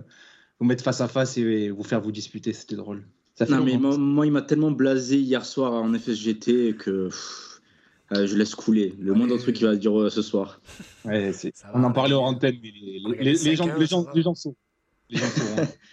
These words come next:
Speaker 1: Et avec nous également celui qui ne voit en Balerdi que la piètre réincarnation de l'immense Eduardo Berizzo. Bonsoir Merwan.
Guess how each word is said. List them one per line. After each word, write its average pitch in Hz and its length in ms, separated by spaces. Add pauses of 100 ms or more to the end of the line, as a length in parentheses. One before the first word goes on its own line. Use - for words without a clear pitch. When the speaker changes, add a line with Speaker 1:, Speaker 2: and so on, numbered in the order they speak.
(1300)
Speaker 1:
Et 135 80
avec 165 300
nous 190 80
également 151 340
celui 151 260
qui 147 120
ne 131 80
voit 131 180
en 139 60
Balerdi 135 520
que 180 120
la 160 120
piètre 170 420
réincarnation 127 540
de 131 140
l'immense 127 420
Eduardo 113 360
Berizzo. 110 520
Bonsoir 123 400
Merwan. 117 380